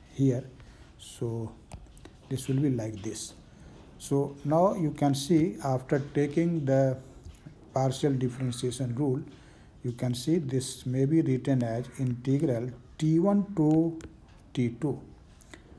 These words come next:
summation over k,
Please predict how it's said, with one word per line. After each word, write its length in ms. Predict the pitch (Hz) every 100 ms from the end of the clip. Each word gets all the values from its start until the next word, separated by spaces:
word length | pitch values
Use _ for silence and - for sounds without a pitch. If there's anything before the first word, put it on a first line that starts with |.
| - -
summation 1160 | - - - - 135 147 160 156 - 190 202 - 147
over 440 | 139 131 127 120 - - - - - - - - - -
k, 340 | - 143 147